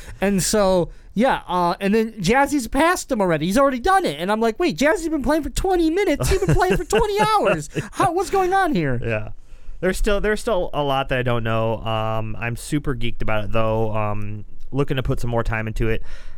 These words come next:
Speaker 2: I have, uh, started this segment by saying that I'm learning Gex, which is basically, uh, this alien race that I found where they look like little, uh, chameleon people.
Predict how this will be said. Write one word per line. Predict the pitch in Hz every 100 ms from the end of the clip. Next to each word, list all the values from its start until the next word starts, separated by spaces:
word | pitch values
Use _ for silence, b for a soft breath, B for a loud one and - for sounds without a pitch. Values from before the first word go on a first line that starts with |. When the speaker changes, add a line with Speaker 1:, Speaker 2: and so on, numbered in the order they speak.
| -
Speaker 2:
I | 120 127
have, | 135 131 123
uh, | 123 123 120 - - -
started | - 185 180 147
this | 147
segment | - 147 143
by | 139 127
saying | - 147
that | 131
I'm | 127 123
learning | 127 131 123 113
Gex, | 110 113 147 - -
which | 127 131
is |
basically, | - 139 151 160 131 147 139 135
uh, | 127
this | 127 120 -
alien | 151 151 165 175
race | 156 143 135
that | 143
I | 131
found | 120 131 127 139 143
where | 131 135
they | 131 131
look | 131 143 -
like | 151 139 135
little, | 143 139 135 131
uh, | 123 123
chameleon | - 151 160 156 123 107
people. | 107 107 101